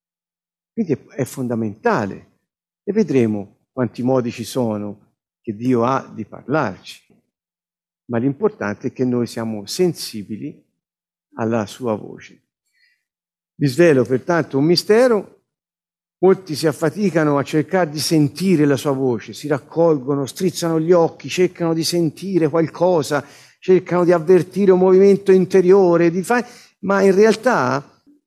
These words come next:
possiamo diventare sensibili alla sua voce solo se cerchiamo Lui,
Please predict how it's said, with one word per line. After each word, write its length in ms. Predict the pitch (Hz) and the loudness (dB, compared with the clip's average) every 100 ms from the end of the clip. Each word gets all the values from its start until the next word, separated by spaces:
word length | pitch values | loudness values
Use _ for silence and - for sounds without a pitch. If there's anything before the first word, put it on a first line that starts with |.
| _ | _
possiamo 1000 | 139 - 185 170 131 117 113 113 _ _ | -8 -4 0 0 0 -2 -6 -12 _ _
diventare 680 | - 123 135 - 165 143 120 | -8 -4 -2 -2 -2 0 -2
sensibili 840 | - 139 131 - 202 156 - 113 | -4 -8 -8 -8 -8 -8 -10 -8
alla 140 | 117 123 | -6 -6
sua 180 | - 156 | -4 -2
voce 540 | 185 208 196 196 - | 2 2 0 -8 -10
solo 340 | - - 196 180 | -14 -4 0 0
se 200 | - 165 | -2 -6
cerchiamo 680 | - 170 139 - 170 165 165 | -6 -10 -8 -6 -6 -4 -4
Lui, 600 | 156 131 110 110 - | -4 -4 -6 -10 -14